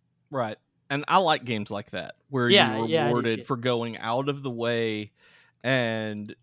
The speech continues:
Speaker 1: finding something cool, as opposed to just it being a little nook where you fill out the map.
Speaker 2: Yeah, yeah, same here.
Speaker 1: And I recognize that a lot of times, you know, it's the,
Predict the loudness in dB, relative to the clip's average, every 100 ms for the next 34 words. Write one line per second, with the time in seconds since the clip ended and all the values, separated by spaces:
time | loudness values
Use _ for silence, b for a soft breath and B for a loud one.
0 | _ _ 0 0 2 -2 -4 -4 -8 -6
1 | -8 -8 -6 -4 -2 -2 -2 -2 -4 -4
2 | -2 0 0 -4 -6 -6 -6 -4 -2 -4
3 | -6 -4 -2 0 0 0 0 -4 -2 2
4 | 2 2 2 2 0 -8 -4 -2 -2 0
5 | 2 2 0 -10 -12 -14 _ _ _ _
6 | _ _ _ _ _ _ _ _ -4 -2
7 | -2 -8 _ _ -8 -8 -6 -4 -4 -6
8 | -12 -16 _ _ _ -4 0 2 2 0
9 | -2 0 0 0 0 2 4 2 2 -2
10 | -2 -4 -4 -2 -4 -4 -6 -6 -14 -8
11 | -4 -4 -4 -6 -8